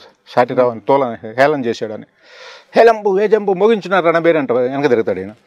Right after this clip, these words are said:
వెంటనే, "అమ్మ, ఏదో అబ్బాయి అయినట్టున్నాడే" అంటే వెనకాల ఈమె "సుపుత్ర, సుపుత్ర" అంటే పరిగెడుతుంది.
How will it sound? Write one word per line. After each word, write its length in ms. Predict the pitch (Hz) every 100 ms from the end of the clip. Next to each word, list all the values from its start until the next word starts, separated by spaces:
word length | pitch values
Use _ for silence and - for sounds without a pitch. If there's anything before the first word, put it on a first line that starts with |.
| _ 151 - -
వెంటనే, 460 | - 208 233 220
"అమ్మ, 420 | 202 196 180 190 170
ఏదో 180 | 175 165
అబ్బాయి 240 | 147 196
అయినట్టున్నాడే" 480 | 180 170 156 156 156
అంటే 200 | 147 240 262 _ -
వెనకాల 300 | 156 208 202
ఈమె 100 | 170
"సుపుత్ర, 500 | 147 185 190 180 185 185
సుపుత్ర" 300 | 175 175 185
అంటే 140 | 175
పరిగెడుతుంది. 480 | 143 131 113 98 101